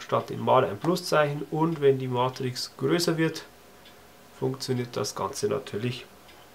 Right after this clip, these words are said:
ebenso. Die, das ka-, der kann Matrizen bi-, von vier auf vier rechnen, ohne weitere Probleme.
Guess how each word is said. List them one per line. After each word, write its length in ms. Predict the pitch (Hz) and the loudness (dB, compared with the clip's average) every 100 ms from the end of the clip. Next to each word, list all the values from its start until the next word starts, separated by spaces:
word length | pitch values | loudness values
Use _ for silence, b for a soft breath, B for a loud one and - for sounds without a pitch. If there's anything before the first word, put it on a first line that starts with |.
| - - | -6 4
ebenso. 500 | 165 185 131 107 - - - - - - - - - | 6 6 8 6 6 -10 -20 -20 -20 -20 -20 -20 -16
Die, 180 | - 127 123 - B B B B | -8 -8 -8 -14 B B B B
das 240 | - 135 - | 6 6 6
ka-, 140 | - | 0
der 220 | 117 127 | 4 2
kann 260 | 123 135 143 - - - | 4 6 6 4 -12 4
Matrizen 640 | 131 143 143 160 - 139 | 6 6 2 -4 -4 -4
bi-, 140 | 127 | -6
von 200 | 123 127 | -4 -4
vier 380 | 120 - 160 156 - - - - - | -4 -2 0 0 -4 -16 -20 -20 2
auf 240 | 113 123 - | 4 4 -2
vier 380 | - 156 160 160 B B B B B B - - | -10 0 0 0 B B B B B B -20 8
rechnen, 420 | 127 139 127 104 - - - | 10 10 8 6 0 -16 -4
ohne 360 | 135 139 147 127 - - | 8 10 10 8 2 -4
weitere 340 | 107 - 123 | -2 0 0
Probleme. 500 | 120 117 113 110 | 2 2 2 0